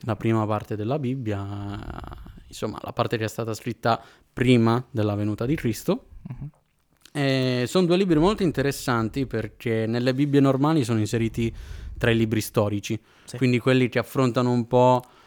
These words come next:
Speaker 1: gli anni dall'uscita dal paese d'Egitto, dalla schiavitù che il popolo di Israele ha, ha affrontato, fino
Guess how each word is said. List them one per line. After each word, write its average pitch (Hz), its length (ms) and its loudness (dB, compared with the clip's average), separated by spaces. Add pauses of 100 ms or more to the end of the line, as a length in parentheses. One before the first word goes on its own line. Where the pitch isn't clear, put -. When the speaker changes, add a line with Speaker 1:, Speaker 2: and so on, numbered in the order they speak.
(260)
Speaker 1:
gli 127 180 0
anni 131 720 4
dall'uscita 113 1200 2 (180)
dal 107 200 -4
paese 110 240 -2
d'Egitto, 113 460 -2
dalla 104 240 -2
schiavitù 123 680 0
che - 80 -8
il 104 80 -8
popolo 107 380 -8
di 104 80 -8
Israele 107 640 -4
ha, 104 640 -10
ha - 880 -10
affrontato, 143 840 0 (320)
fino 151 720 6